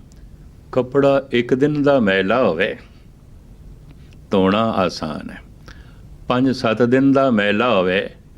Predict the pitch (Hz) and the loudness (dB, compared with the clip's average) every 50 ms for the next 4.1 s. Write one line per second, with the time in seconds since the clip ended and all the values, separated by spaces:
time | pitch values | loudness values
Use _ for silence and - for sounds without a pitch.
0 | - - - - - - - - - 120 107 113 117 123 123 120 123 117 107 95 | -20 -20 -20 -20 -20 -20 -20 -14 -6 -2 0 2 2 4 2 2 2 2 2 2
1 | 101 110 117 120 127 117 123 123 123 117 117 127 110 110 104 110 117 113 110 107 | 4 4 4 2 2 0 2 0 0 0 0 0 0 0 0 0 0 0 2 2
2 | 107 104 104 107 110 107 98 107 101 101 98 98 101 95 92 98 104 117 117 120 | 2 0 0 0 0 -2 -2 -2 0 0 0 0 -2 -2 -2 0 2 2 2 2
3 | 120 117 120 117 117 110 107 95 92 92 92 92 85 - 78 78 78 87 92 92 | 0 0 0 0 0 2 2 2 2 2 0 0 -2 -4 -4 -6 -6 -6 -10 -12
4 | - | -16